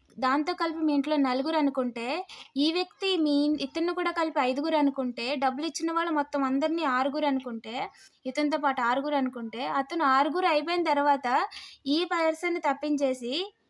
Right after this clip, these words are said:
సిక్స్ ఫిక్స్, ఖచ్చితంగా పిఎస్ ఫుల్ స్టాప్ అండి ఈ పర్సన్కి. ఓకేనా? ఈ పర్సన్కి ఇక్కడ ఆపేసి వీళ్ళ చైల్డ్ ఎవరైతే ఉన్నారో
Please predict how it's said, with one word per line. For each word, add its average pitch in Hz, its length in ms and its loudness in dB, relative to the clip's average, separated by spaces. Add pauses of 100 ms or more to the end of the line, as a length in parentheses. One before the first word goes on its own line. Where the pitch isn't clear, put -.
సిక్స్ - 420 -4
ఫిక్స్, 339 420 -4
ఖచ్చితంగా 302 560 -2
పిఎస్ 302 420 -2
ఫుల్ 277 220 -2
స్టాప్ 277 300 -2
అండి 240 160 -4
ఈ 233 40 -8
పర్సన్కి. 220 520 -14 (460)
ఓకేనా? 311 360 0
ఈ 269 220 0
పర్సన్కి 330 840 -4 (420)
ఇక్కడ 277 180 0
ఆపేసి 302 440 2
వీళ్ళ 359 220 0
చైల్డ్ 359 400 2
ఎవరైతే 381 360 4
ఉన్నారో 302 600 2